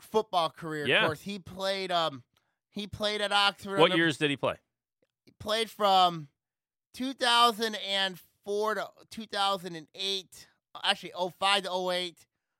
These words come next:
Speaker 1: Um, so I probably would have seen him my freshman year going against him as a player. Um, and then he spent, um, another four years at Southern Methodist University
Speaker 2: Yep.
Speaker 1: at S M U, had a big year for them as their fullback and linebacker.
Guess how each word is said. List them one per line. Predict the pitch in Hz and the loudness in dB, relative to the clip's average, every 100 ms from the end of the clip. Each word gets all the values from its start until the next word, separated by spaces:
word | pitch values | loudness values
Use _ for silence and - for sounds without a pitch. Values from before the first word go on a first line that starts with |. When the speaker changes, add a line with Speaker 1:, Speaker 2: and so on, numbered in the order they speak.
| _ | _
Speaker 1:
Um, | 135 147 143 | -4 -2 -2
so | - | -4
I | 160 | -6
probably | 170 190 190 | -2 0 0
would | 190 | -2
have | 170 | -6
seen | - 185 175 | -8 -8 -6
him | |
my | 160 147 | -6 -8
freshman | - 170 156 156 | -2 -4 -4 -10
year | 156 156 151 - _ _ _ - | -8 -6 -8 -10 _ _ _ -6
going | 156 151 | -4 -4
against | 147 160 147 | -4 -6 -8
him | 151 | -12
as | 113 | -12
a | |
player. | 110 151 165 165 156 139 _ - | -14 -4 -2 -2 -4 -8 _ -8
Um, | 147 147 143 135 123 _ _ _ _ _ _ _ | -6 -4 -6 -8 -14 _ _ _ _ _ _ _
and | 160 160 170 | -6 -4 0
then | 180 175 | 0 0
he | 170 160 | -4 -10
spent, | - 170 170 160 | -8 -4 -2 -2
um, | 151 131 - _ _ _ _ _ _ _ 160 - | -4 -6 -14 _ _ _ _ _ _ _ _ -16
another | 180 190 | -4 -2
four | 185 196 190 | -2 -2 -2
years | 185 185 160 | -2 -4 -6
at | 151 | -10
Southern | - 175 165 | -4 -4 -2
Methodist | 165 165 151 165 151 151 _ | -4 -6 -10 -14 -14 -18 _
University | 165 147 160 160 175 | -8 -4 -6 -6 -4
Speaker 2:
Yep. | 175 151 | 0 0
Speaker 1:
at | 147 | -2
S | - | -8
M | 143 135 | -10 -6
U, | 156 180 | -6 -6
had | 165 127 | -6 -10
a | |
big | 113 - 170 160 | -12 -6 -6 -6
year | 151 165 | -6 -8
for | - | -8
them | 156 156 | -10 -8
as | 147 | -8
their | 135 127 | -10 -14
fullback | 160 165 156 165 160 | -8 -6 -4 -4 -6
and | 131 | -10
linebacker. | 139 160 156 160 160 165 160 | -6 -6 -2 -2 -2 -4 -10